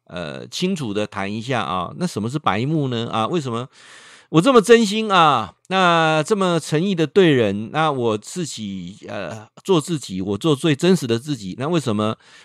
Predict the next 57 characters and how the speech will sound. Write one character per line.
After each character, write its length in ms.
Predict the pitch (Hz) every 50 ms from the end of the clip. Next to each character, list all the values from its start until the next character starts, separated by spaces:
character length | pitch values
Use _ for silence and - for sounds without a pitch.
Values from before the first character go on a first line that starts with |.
| _ _
我 220 | - 110 110 110 110
们 120 | 113 131
周 200 | - 170 165 165
遭 200 | 151 170 165 156
很 100 | 123 113
多 120 | 107 139
人 120 | 131 117 107
说 140 | - 139 131
我 100 | 123 120
很 80 | 104 92
白 200 | - 110 113 135
目 240 | 160 190 170 - - _ _
啊？ 200 | - 95 92 87 -
那 120 | 117 117
教 200 | 113 - 143 123
授 180 | 110 - 123 113
是 140 | 98 - 117
不 80 | 107
是 100 | 104 104
可 140 | 113 - 104
以， 280 | 101 92 85 82 - - -
呃， 300 | 92 87 - 55 53 53
问 180 | - 147 139 123
你， 200 | 107 85 - - _ _ _ _ _ _
到 120 | - 196 185
底 120 | 143 127
什 160 | - - 98
么 80 | 98 117
是 100 | 120 147
白 320 | 139 - - 92 92 101
目 260 | 120 139 147 131 107 -
啊？ 240 | - 73 71 73 - _ _ _ _ - - _ _ _ _ _ _ _ _ _ _ _ _ _ _ _ _ _ _ _ _
呃， 800 | - 175 185 185 180 175 175 175 175 175 175 175 170 165 135 - _ _ _
你 220 | - 151 151 156 160
的 80 | 180
问 240 | 202 269 320 277 190
题 220 | - 120 95 95 101
啊， 340 | 101 101 95 - - - - -
你 140 | 131 135
的 100 | 143 160
一， 140 | - 202 208 208
这 180 | - - 220
一 80 | 208 208
封 180 | 196 208 202
mail 320 | 202 220 214 170 139 117 107
哈， 140 | 107 101 95
写 160 | - 113 101
得 100 | 107 107
很 140 | 95 - -
长， 400 | - - 85 76 85 85 78 67 _ _ _ _ _ _ _ _ _ _ _ _ _ _ - - _ _
我 100 | - 117
看 180 | 113 - 190 165
了 60 | 151
很 100 | 120 92
多 160 | 90 117 117
次 320 | 113 - - - 120 - - -
啊 220 | - - -